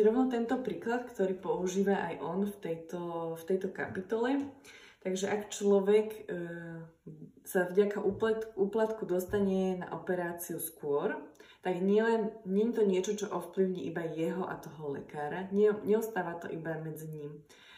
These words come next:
V podstate Jan Markoš tam hovorí, že to je vlastne krádež, prirovnáva to ku krádeži, pretože okráda tých ostatných čakajúcich pacientov, ktorí teda namiesto toho, že čakajú už dva alebo tri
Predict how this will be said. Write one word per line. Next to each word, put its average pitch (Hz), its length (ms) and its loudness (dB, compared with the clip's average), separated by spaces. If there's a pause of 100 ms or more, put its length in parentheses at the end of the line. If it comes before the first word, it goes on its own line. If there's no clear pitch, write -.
(140)
V - 160 -20
podstate 214 800 2 (200)
Jan 180 240 -6
Markoš 185 400 -6
tam 180 240 -4
hovorí, 180 240 -4
že 170 160 -10
to 175 160 -2
je 180 160 2
vlastne 165 480 -4
krádež, 196 720 0
prirovnáva 170 480 -6
to - 400 -10
ku 180 160 -4
krádeži, 233 640 0 (240)
pretože 214 400 0
okráda 220 480 0
tých 214 240 -4
ostatných 202 480 -2
čakajúcich 196 560 0
pacientov, 175 800 -4
ktorí 170 320 -6
teda 175 240 -6
namiesto 185 400 -2
toho, 190 240 2
že 170 160 -8
čakajú 180 640 0
už 151 80 -12
dva 165 320 0
alebo 151 240 -4
tri - 160 -8